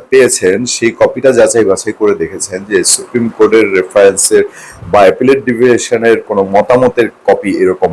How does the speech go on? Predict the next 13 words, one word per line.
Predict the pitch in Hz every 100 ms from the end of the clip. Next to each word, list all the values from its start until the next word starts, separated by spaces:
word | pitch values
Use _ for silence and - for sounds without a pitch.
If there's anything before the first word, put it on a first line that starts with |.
| 82 -
হয় | 139 101
না, | 76 - _ _ _ -
এটা | 117 127 113
হয় | 147 160
সচিবালয়ের | 135 - 147 143 127 110
নথিপত্রের। | 87 92 - - - 73 - _ _ _ _ _ _
আইন | 135 165 170
মন্ত্রণালয় | 165 170 160 156 156
যদি | 160 165
করে | 160 160
থাকে, | 143 156 -
তাদের | 110 135 156 151
নথিপত্রের | 131 127 110 - 110 131